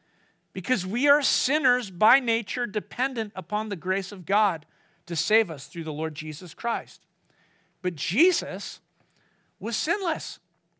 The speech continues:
sinless in his nature. So the devil came to tempt him with stuff outside of himself.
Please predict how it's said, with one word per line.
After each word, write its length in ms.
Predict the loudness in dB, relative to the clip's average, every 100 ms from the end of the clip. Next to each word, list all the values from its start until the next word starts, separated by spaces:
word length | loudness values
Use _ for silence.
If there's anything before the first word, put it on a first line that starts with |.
| _ _ _ _ _ _ _ _ _ _ _ _ -8
sinless 500 | -2 0 2 2 -2
in 80 |
his 160 | -4 -2
nature. 600 | 2 2 0 -6 -8 -12 _ _ _ _ _ _ _
So 220 | -6 -4
the 120 | -2
devil 440 | 0 4 6 6 0
came 320 | -2 -6 -4
to 160 | -8 -10
tempt 420 | -8 -6 -6 -4
him 220 | -4 -4
with 160 | -6 -8
stuff 400 | -2 0 0 -2
outside 640 | 0 0 0 -4 4 4 4
of 120 | -2
himself. 760 | -8 -8 -4 -2 -2 -4 -12